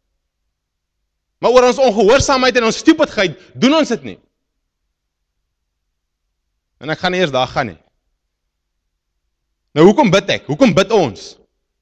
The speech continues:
Nommer een, ons is aangestel om te heers. Psalm honderdvijftien vers sestien sê, "Die hemele is hemele vir die Here. Maar die aarde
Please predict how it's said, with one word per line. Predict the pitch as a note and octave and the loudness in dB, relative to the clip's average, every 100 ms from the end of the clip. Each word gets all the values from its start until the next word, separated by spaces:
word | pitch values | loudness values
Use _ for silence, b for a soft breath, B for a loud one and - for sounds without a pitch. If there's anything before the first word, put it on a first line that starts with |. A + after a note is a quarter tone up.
| _ - | _ 0
Nommer | E3+ A#3 | 2 2
een, | A#3 C#3 B2 | 0 -2 -2
ons | A#3 C4+ | -2 0
is | C#4 | -2
aangestel | - D4+ D#4 B3 - F#3 E3 B3 | -2 0 0 -4 -2 0 0 0
om | A3+ | 0
te | G#3+ F3+ | 0 0
heers. | F3 B2 - - _ _ _ _ _ _ _ _ _ - | 0 -2 -10 -16 _ _ _ _ _ _ _ _ _ -10
Psalm | D3+ A3 G#3 | 0 0 2
honderdvijftien | G3 A3+ A3+ A#3 G#3+ A3 F#3+ | 0 -2 -2 -2 0 -4 -2
vers | G3 - | -2 -2
sestien | G3 G3+ F3+ | -4 -4 -4
sê, | F3+ | -4
"Die | D3+ C#3 | -4 0
hemele | F3+ C4 F#3 D#3 C4 _ _ _ _ _ _ _ | 2 2 2 0 -4 _ _ _ _ _ _ _
is | E3 B2+ | -6 0
hemele | G3 A3 F#3+ G3+ | 0 2 2 0
vir | G3+ G#3 | -2 -2
die | E3+ | 2
Here. | D3+ A#2+ F#2 _ _ _ _ _ _ _ _ _ _ _ _ _ _ _ _ _ _ | 2 0 -6 _ _ _ _ _ _ _ _ _ _ _ _ _ _ _ _ _ _
Maar | - F3 | 0 2
die | G#3+ | 2
aarde | B3+ D4+ G3+ C3+ D#3+ | 2 0 0 -2 -4